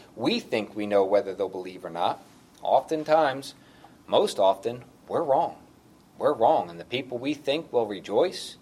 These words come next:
in this word, in this glorious good news, are the people who despise it,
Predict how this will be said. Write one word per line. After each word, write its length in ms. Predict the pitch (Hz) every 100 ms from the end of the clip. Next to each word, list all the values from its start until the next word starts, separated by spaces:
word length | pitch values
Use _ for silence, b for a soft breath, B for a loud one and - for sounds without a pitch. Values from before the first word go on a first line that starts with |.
| - - -
in 200 | 151 156
this 240 | 175 -
word, 420 | 147 185 208 208
in 140 | - 113
this 180 | 143
glorious 560 | - 110 127 165 175 165
good 200 | 185 165
news, 360 | 170 214 233 - b b 110
are 80 | 87
the 80 |
people 380 | - 113 123 76
who 120 | 135
despise 600 | 143 78 - 80 73 67
it, 80 | -